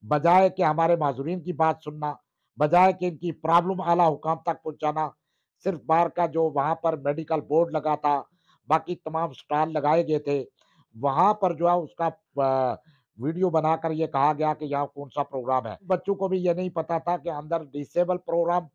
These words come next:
माजूरीन का प्रोग्राम है या कि कोई और प्रोग्राम है। तो उनको, उनसे इंटरव्यू लेकर एक अपने टीआरपी के लिए,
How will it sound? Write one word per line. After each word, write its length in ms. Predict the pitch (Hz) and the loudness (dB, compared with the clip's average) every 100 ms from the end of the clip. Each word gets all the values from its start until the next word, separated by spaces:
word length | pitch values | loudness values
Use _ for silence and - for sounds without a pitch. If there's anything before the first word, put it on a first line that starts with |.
| _ _ _ 127 | _ _ _ 0
माजूरीन 440 | 143 123 143 190 | 0 2 -2 -2
का 120 | 202 202 | 0 0
प्रोग्राम 460 | 190 185 196 214 | 2 2 2 2
है 240 | 226 214 135 | 0 0 2
या 160 | 156 180 | 2 2
कि 140 | 180 | 0
कोई 180 | 175 165 | -4 -4
और 140 | 147 | -4
प्रोग्राम 440 | 143 135 127 120 113 | -4 -4 -2 -4 -4
है। 120 | 92 _ _ _ _ 190 | -10 _ _ _ _ -4
तो 80 | |
उनको, 580 | 202 185 196 190 190 180 _ _ | -2 -2 0 2 0 -2 _ _
उनसे 320 | 180 170 190 180 | -12 -6 -2 -2
इंटरव्यू 280 | 151 175 | 0 -4
लेकर 480 | 170 165 165 170 160 _ _ - | 2 2 2 -2 -2 _ _ -2
एक 180 | 180 - | -2 0
अपने 380 | 170 - 180 180 | -4 -4 -6 -6
टीआरपी 720 | _ _ - 196 208 214 220 | _ _ 2 4 4 4 0
के 160 | 196 | 2
लिए, 300 | 170 170 170 | 2 2 0